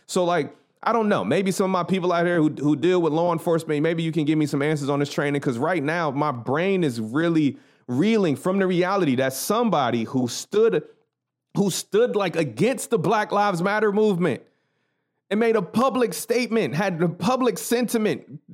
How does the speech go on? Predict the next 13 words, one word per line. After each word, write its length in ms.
supporting 720
Blue 260
Lives 360
Matter, 480
got 200
murdered 640
by 240
the 120
police 720
at 80
a 40
gas 400
station 480